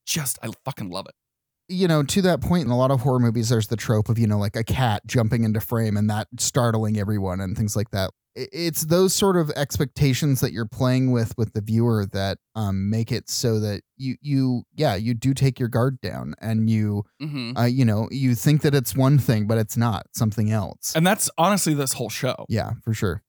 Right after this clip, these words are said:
Speaker 1: Um, moving on, the hunt starts. There's a ritual. There's a really great crossfade with Verusa's face into this skull where they're drawing runes out of it.
Speaker 2: Mm-hmm.
Speaker 1: They drop their little badges that say, "Hey, I'm a hunter and I'm gonna draw this rune." And that's the order they go into the hunt or whatever.
Speaker 2: Yeah.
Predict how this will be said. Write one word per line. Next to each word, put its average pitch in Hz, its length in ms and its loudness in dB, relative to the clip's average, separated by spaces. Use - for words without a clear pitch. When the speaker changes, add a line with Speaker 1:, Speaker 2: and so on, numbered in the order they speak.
Speaker 1:
Um, 202 200 2
moving 294 280 2
on, 262 480 4
the 180 100 2
hunt 247 240 2
starts. 208 560 2
There's 190 220 2
a 196 40 4
ritual. 196 400 0
There's 175 160 -2
a 175 60 -2
really 185 240 -2
great 180 200 -2
crossfade 170 600 0
with 156 200 -4
Verusa's 151 580 0
face 151 280 0
into 151 220 -2
this 139 180 -2
skull 143 400 0
where 143 140 0
they're 135 140 0
drawing 139 400 0
runes 135 520 -2
out 135 180 0
of 113 120 4
it. 107 200 2
Speaker 2:
Mm-hmm. 101 80 -2
Speaker 1:
They 135 80 0
drop 175 280 0
their 185 140 2
little 165 200 2
badges 151 720 0
that 143 280 -2
say, 139 240 0
"Hey, 139 200 2
I'm 139 160 2
a 135 40 0
hunter 135 340 -2
and 135 100 0
I'm 131 80 -2
gonna 127 140 -2
draw 135 200 -2
this 127 180 -2
rune." 131 280 -2
And 123 100 -2
that's 127 140 -4
the - 80 -8
order 135 260 -4
they 127 100 -4
go 120 160 -4
into 120 140 -4
the 117 80 -4
hunt 113 200 -8
or 120 40 -6
whatever. 120 340 -6
Speaker 2:
Yeah. 92 200 -4